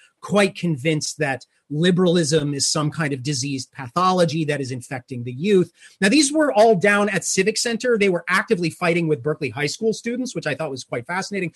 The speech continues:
But I will tell you that to a man, all of these people thought they were on the Berkeley campus. <laughs> I was not going to disabuse them of that idea, let alone tell them who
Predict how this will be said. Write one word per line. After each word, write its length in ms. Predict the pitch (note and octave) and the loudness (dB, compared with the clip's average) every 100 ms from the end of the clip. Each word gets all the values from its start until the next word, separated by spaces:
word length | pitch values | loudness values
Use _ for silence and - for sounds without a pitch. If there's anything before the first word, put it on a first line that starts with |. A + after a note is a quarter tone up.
| - - | -14 -4
But 140 | D#3+ F3 | -2 0
I 100 | F#3 | 2
will 140 | G3+ | 2
tell 220 | G3 C4 C#4+ | 2 0 2
you 280 | F3+ D3+ - _ - | 2 0 -6 _ -4
that 140 | D#3 | -4
to 180 | - C4+ | 2 2
a 60 | D4 | 4
man, 480 | C#4+ B3+ E3 C#3+ - _ | 6 4 2 -2 -8 _
all 220 | D#3+ A3 | 4 6
of 80 | A3+ | 6
these 160 | G3 - | 4 0
people 260 | G#3 F#3 | 0 0
thought 300 | - E3+ F3 | 0 0 0
they 100 | F3 | 0
were 180 | D#3+ D#3 | 2 2
on 120 | D3+ | 2
the 40 | D3 | -2
Berkeley 320 | C#3+ C#3 B2+ | -4 -6 -8
campus. 560 | B2+ A#2 - - - - | -8 -10 -10 -4 -2 -2
<laughs> 40 | - - C6+ - - - - - D#4 - | -2 -2 0 0 -2 -2 -6 -2 0 2
I 100 | A#3 | 4
was 180 | B3 A#3 - - | 4 2 -2 0
not 220 | A#3 B3 | 2 4
going 180 | B3 A3+ | 4 4
to 60 | F#3 | 4
disabuse 520 | G#3 G#3 E3+ A#3 G3 | 2 2 2 2 4
them 140 | B3 | 4
of 80 | A#3+ | 4
that 140 | A#3 A#3 | 4 4
idea, 280 | A#3 A3 A#3 | 4 4 4
let 240 | F#3 B3 | 4 4
alone 220 | C4+ C#4 | 4 4
tell 200 | C4+ C#4+ | 4 4
them 140 | C4 A3 | 4 4
who 160 | A#3+ | 4